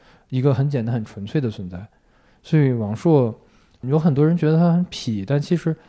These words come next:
他是一个真正很纯情的人，而且是一种很奇妙的纯情，比绝大多数我们认为纯情的那些人会更纯情。他很真诚，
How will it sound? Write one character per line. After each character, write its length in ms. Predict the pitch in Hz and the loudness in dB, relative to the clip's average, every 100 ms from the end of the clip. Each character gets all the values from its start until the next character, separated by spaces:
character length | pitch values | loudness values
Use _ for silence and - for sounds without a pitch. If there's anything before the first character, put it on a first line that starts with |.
| _ _ - | _ _ 0
他 120 | 180 | 4
是 220 | 180 170 | 4 4
一 80 | 151 | 2
个 100 | 156 | 2
真 140 | 165 | 2
正 140 | 175 147 | 2 2
很 120 | 110 | 0
纯 220 | - 120 | -2 -2
情 240 | 170 113 | -2 -4
的 80 | 98 | -6
人， 80 | 107 - _ _ _ _ - | -12 -16 _ _ _ _ -8
而 160 | 143 | -2
且 100 | 160 | -2
是 120 | 127 | 0
一 40 | 160 | 0
种 80 | 151 - - | 0 -2 -4
很 140 | 143 | -2
奇 200 | 123 - | -2 -2
妙 200 | 131 208 | 4 6
的 80 | 143 | 4
纯 260 | - 120 131 | 0 -2 -4
情， 320 | 113 101 110 - - - - | -4 -8 -10 -16 -20 -20 -2
比 120 | 127 | -2
绝 140 | 117 | 2
大 140 | 147 180 | 2 4
多 160 | 156 | 2
数 160 | 139 151 | 0 0
我 120 | 117 | 0
们 160 | 98 107 | -2 -2
认 220 | 160 151 | 0 0
为 100 | 120 | -2
纯 220 | - 117 | -2 -2
情 160 | 117 107 | -2 -2
的 60 | |
那 100 | 110 | -4
些 100 | 104 | -4
人 80 | 104 | -4
会 120 | 117 | -4
更 120 | 120 | -4
纯 220 | 120 98 92 | -4 -6 -10
情。 180 | - - _ _ _ _ _ - | -12 -20 _ _ _ _ _ -2
他 140 | 170 | 2
很 100 | 151 | 2
真 180 | 110 135 | 0 -4
诚， 160 | 123 | -6